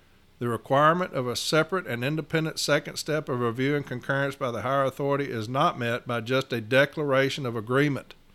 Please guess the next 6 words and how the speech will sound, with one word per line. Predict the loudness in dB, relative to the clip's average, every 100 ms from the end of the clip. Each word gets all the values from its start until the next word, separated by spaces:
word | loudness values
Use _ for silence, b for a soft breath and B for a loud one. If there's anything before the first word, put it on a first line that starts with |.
| b b b b b
with | -4 -2
the | -2
first | 2 4 2 4
step | 4 4 0
supervisor's | -2 -2 -2 2 2 0 -4 -6
proposed | -8 0 2 2 0